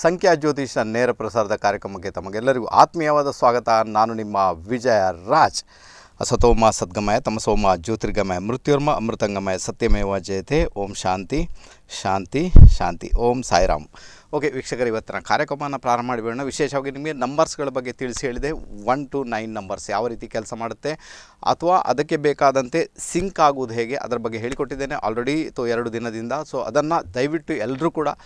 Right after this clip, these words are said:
ಫಾಲೋ ಮಾಡಲಿಕ್ಕೆ ಪ್ರಯತ್ನ ಮಾಡಿ ಅಂತ ಹೇಳ್ತೇನೆ. ಒಳ್ಳೆ ರಿಸಲ್ಟನ್ನು ನೀವು ಪಡೆಯುವಂತಹ ಎಲ್ಲ ಯೋಗ ಭಾಗ್ಯ ಕ್ರಿಯೇಟ್ ಆಗುತ್ತೆ. ಇವತ್ತು ನಾವು ಏನು ಮಾಡೋಣ, ಬಹಳ ವಿಶೇಷವಾಗಿ ಶನಿ ಮಹಾರಾಜ,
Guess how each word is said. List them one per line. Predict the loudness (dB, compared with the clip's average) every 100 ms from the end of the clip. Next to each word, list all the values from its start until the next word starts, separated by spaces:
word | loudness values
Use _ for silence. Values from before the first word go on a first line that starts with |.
| -20 -20 -2
ಫಾಲೋ | 6 6 6
ಮಾಡಲಿಕ್ಕೆ | 0 -6 -8
ಪ್ರಯತ್ನ | -4 -4 -4
ಮಾಡಿ | -8 -8
ಅಂತ | -8 -8
ಹೇಳ್ತೇನೆ. | -6 -6 -8
ಒಳ್ಳೆ | -8 -6 0 0
ರಿಸಲ್ಟನ್ನು | 2 -2 -2 -6
ನೀವು | -8 -8
ಪಡೆಯುವಂತಹ | -8 -6 -8 -8
ಎಲ್ಲ | -6 -6 -2
ಯೋಗ | -2 0 -4 -4 -6
ಭಾಗ್ಯ | -8 -12 -12
ಕ್ರಿಯೇಟ್ | -6 -4 -2 -2
ಆಗುತ್ತೆ. | -4 -8 -4
ಇವತ್ತು | -2 -2 -2
ನಾವು | -4
ಏನು | -4 -8
ಮಾಡೋಣ, | -8 -8
ಬಹಳ | -6 -6
ವಿಶೇಷವಾಗಿ | -6 -8 -12 -6 -6 -4 -4 -6 -16 -20 -20 -20 -20 _ _ _ _ _
ಶನಿ | -12 -2 0 0
ಮಹಾರಾಜ, | 0 0 0 -2